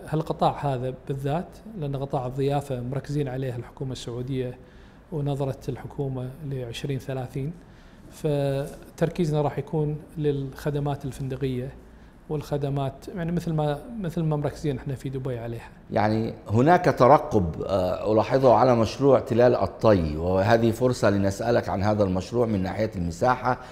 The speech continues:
Speaker 2: الحجم، حجم الاستثمار، عدد الوحدات المنتظرة منه.
Speaker 1: هذا مشروع تقريبًا،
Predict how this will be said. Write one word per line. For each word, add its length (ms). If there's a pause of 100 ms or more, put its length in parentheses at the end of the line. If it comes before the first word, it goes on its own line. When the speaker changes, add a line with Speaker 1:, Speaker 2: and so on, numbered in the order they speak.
(200)
Speaker 2:
الحجم، 460
حجم 300
الاستثمار، 800
عدد 280
الوحدات 480
المنتظرة 520
منه. 200 (540)
Speaker 1:
هذا 260
مشروع 340
تقريبًا، 640